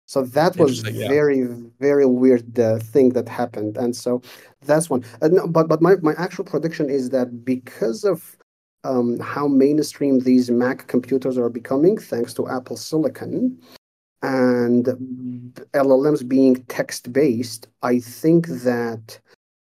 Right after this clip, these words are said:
Speaker 1: um, command line is gonna have some kind of a bump.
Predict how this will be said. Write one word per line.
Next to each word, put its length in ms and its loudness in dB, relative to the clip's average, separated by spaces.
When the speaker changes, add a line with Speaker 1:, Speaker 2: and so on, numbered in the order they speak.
Speaker 1:
um, 640 -2
command 600 4
line 420 4
is 240 0
gonna 260 4
have 240 -6
some 220 -4
kind 320 -4
of 200 -6
a 440 -4
bump. 560 -2